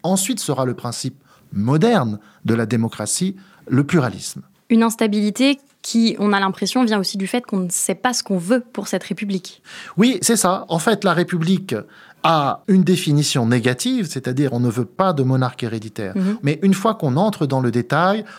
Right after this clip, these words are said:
Speaker 1: par exemple, comment fonctionne l'Assemblée ? Est-ce qu'il en faut deux ? Est-ce qu'il en faut une ? Le Directoire dira deux assemblées.
Speaker 2: Mhm.
Speaker 1: Mais la période conventionnelle de la République dira non, non, surtout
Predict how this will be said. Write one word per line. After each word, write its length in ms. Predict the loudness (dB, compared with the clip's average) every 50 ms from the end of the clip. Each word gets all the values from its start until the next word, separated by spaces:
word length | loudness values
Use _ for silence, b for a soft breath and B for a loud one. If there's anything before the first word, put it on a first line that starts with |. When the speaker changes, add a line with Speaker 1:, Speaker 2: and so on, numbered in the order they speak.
| B B
Speaker 1:
par 80 | 0 0
exemple, 180 | 2 2 0 0
comment 240 | 2 2 2 2
fonctionne 380 | 0 0 -2 -2 0 0 0 2
l'Assemblée ? 580 | 0 0 0 0 2 2 4 4 2 2 0 B B B B B _ _ _ -4
Est-ce 140 | -4 -2
qu'il 160 | -2 -2 -2 -2
en 60 | 0
faut 140 | 0 0 4
deux ? 280 | 4 4 4 4 2 -2 -6
Est-ce 140 | -8 -6 -4
qu'il 140 | -2 -2 -2
en 80 | -2
faut 240 | 0 2 2 4 4
une ? 240 | 4 4 2 0 -2 B B B B B B B
Le 120 | -2 0
Directoire 600 | 2 2 2 2 0 0 2 2 2 2 2 0
dira 520 | 0 -2 0 0 0 0 0 -2 -4 -8 b b b b b b b b b b _ -12 -6
deux 320 | 0 4 4 4 6 4
assemblées. 480 | 2 2 4 4 4 4 4 4 2 2
Speaker 2:
Mhm. 180 | 0 0 0 2
Speaker 1:
Mais 400 | 4 4 6 6 6 4 2 0 -2 -2
la 160 | 0 0 2
période 360 | 2 2 2 4 4 2 2
conventionnelle 680 | 0 0 2 2 2 2 0 2 0 2 2 2 2 0
de 80 | 0
la 100 | -2 -2 -2
République 480 | -4 -4 -4 -2 -2 0 -2 -2 -2
dira 300 | -2 0 2 2 4 4
non, 100 | 4 4
non, 160 | 4 4 2
surtout 520 | 2 0 -2 -2 0 0 0 0 -2 -4